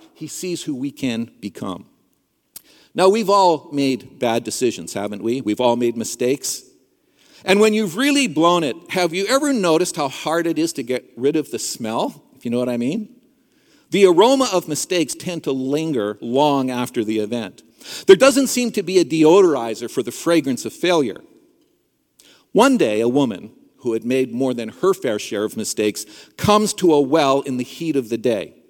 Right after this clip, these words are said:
She comes then because her miscues have made her off-putting to those who know her. So just to avoid the fuss, she comes to the well at just the time when nobody is likely to be there, but on this particular day,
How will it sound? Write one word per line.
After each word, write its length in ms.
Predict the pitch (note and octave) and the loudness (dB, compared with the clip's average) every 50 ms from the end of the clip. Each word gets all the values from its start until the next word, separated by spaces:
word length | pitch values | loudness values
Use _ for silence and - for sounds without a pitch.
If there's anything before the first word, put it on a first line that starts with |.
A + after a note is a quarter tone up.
| _ _ _ _ - - - - - - - | _ _ _ _ -20 -16 -14 -14 -14 -8 -4
She 200 | - - A3 E3+ | -2 0 0 2
comes 400 | - A#3+ C4+ D4 D4+ C4+ - - | 4 6 6 6 6 2 0 0
then 240 | E3+ C#3+ B2+ C3+ | 0 0 0 0
because 320 | C3+ D#3 - - F#3+ F3+ - | 0 -2 0 2 0 0 0
her 100 | F3+ E3 | -2 -2
miscues 600 | E3 F3+ B3+ C#4 - - - - E3+ C3+ B2+ - | 0 0 0 0 0 -2 -2 0 0 0 2 0
have 160 | D#3+ D3 A#2+ | 0 -2 0
made 200 | C#3 D3+ E3+ E3 | 0 2 2 4
her 160 | D#3+ D3 C3+ C#3 - - | 4 2 0 -2 -2 2
off-putting 760 | F3+ G#3 G#3 G#3 F#3+ - - - D3+ B2 A#2+ A#2 A#2 A#2 A#2 _ _ _ _ _ | 2 4 4 2 0 -6 -8 -6 -4 -4 -4 -6 -8 -12 -14 _ _ _ _ _
to 100 | _ C#3+ | _ -4
those 320 | A#2+ B2+ C3 B2 A#2+ - - | 0 0 0 0 0 -2 -4
who 100 | B2+ A2+ | -4 -2
know 240 | A#2 B2 B2 A#2+ A#2+ | 0 0 2 0 0
her. 280 | - - - - - _ _ _ _ _ _ _ _ _ _ _ _ - - - | -2 -6 -12 -12 -18 _ _ _ _ _ _ _ _ _ _ _ _ -20 -10 2
So 140 | - G#3+ | 4 4
just 360 | G3+ - - B3+ B3+ - - - | 4 4 2 -2 -2 -2 -4 0
to 140 | A3 F#3 | 0 0
avoid 420 | D#3 C3 A#2 D#3 G3+ A#3 A#3 A#3 E3 | 0 0 0 0 2 2 2 0 -2
the 80 | G3 | -6
fuss, 300 | - - - D#3+ D3 D#3 | -6 -4 -4 -4 -4 -4
she 140 | - - F3+ | -6 -8 -10
comes 360 | D3+ - - A3 A#3 B3+ - | -12 -6 -4 -2 0 0 -2
to 100 | - A#3 | -2 0
the 80 | G#3 F#3 | 0 2
well 260 | D#3 D3+ D3 D3 D3+ - - - | 2 2 0 0 -2 -4 -10 -8
at 200 | - E3+ F3 E3+ | -2 -2 -2 -2
just 260 | - - C4 C#4+ - - | 2 2 2 2 2 -2
the 100 | C4+ - | -6 -6
time 300 | - - F#3 E3 D#3+ E3 | -6 -6 -6 -6 -6 -6
when 220 | D#3 D#3 D#3 E3 | -6 -6 -4 -2
nobody 380 | G3+ B3 C#4 D4 C#4 C#4 B3 A3+ | 0 2 2 2 0 -2 0 0
is 160 | F#3+ D#3+ - | -2 0 0
likely 360 | D#3+ C#3+ D3 C#3+ D3+ C#3+ C3 | -4 -4 -4 -4 -4 -4 -4
to 60 | C3 | -4
be 200 | A#2+ A2 B2+ B2 | -4 -2 -2 -2
there, 300 | A2+ B2 A#2 A#2+ B2+ A#2+ - - - - - _ - _ _ | 0 0 0 0 0 -2 -6 -12 -20 -20 -20 _ -20 _ _
but 180 | - C#3+ C#3 D#3 - | -4 -2 -2 -2 -4
on 320 | D#3 D3 C#3+ C#3 C#3 C3 A#2+ A#2 A2+ G#2 A2+ | -4 -4 -4 -4 -6 -8 -10 -14 -18 -18 -4
this 280 | B2 F#3+ A#3+ - - | 2 4 4 4 2
particular 680 | - - C3+ A#2 - - A2 - - A2+ G2+ G#2+ G#2 | -2 -2 -4 -2 -2 -6 -8 -6 -8 -8 -6 -6 -8
day, 460 | F#2+ G2+ G2 G2 F#2+ F#2+ F#2+ G2 F#2+ | -6 -8 -8 -8 -6 -6 -8 -8 -12